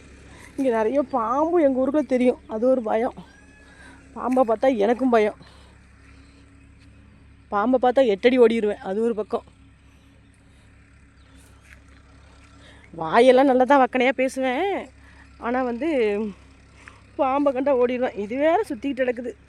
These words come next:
ஐயோ அம்மா, பாருங்க, வேற எங்கிட்டாவது இருக்கான்னு பார்ப்போம். அந்த பக்கம் தொலைவி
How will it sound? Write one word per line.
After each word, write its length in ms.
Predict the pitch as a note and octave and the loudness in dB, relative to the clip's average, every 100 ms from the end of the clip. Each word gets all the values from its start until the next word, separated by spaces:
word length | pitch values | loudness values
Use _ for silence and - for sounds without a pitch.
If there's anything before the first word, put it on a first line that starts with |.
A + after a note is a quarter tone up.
| B3 | -8
ஐயோ 260 | A3 A3 G#3+ A#3+ C#4 | -8 -10 -8 -8 -8
அம்மா, 180 | F4 - - - - - - - - _ _ _ _ - | -10 -12 -20 -20 -20 -20 -20 -20 -20 _ _ _ _ -12
பாருங்க, 260 | A3+ A#3 F#3 _ - A3+ | -8 -8 -12 _ -6 -2
வேற 80 | B3 | -2
எங்கிட்டாவது 300 | B3 C4+ C#4+ | 0 0 -2
இருக்கான்னு 320 | B3 C4 C#4 A#3 | -2 -4 0 -2
பார்ப்போம். 300 | C4 B3+ - _ _ - - - - _ - - - _ - - - - - - - | -2 -8 -12 _ _ -20 -20 -20 -20 _ -20 -20 -20 _ -20 -20 -20 -20 -20 -20 -14
அந்த 100 | G#3 | -10
பக்கம் 220 | G3 D4+ D4 | -4 -2 0
தொலைவி 240 | C#4+ E4 | 0 0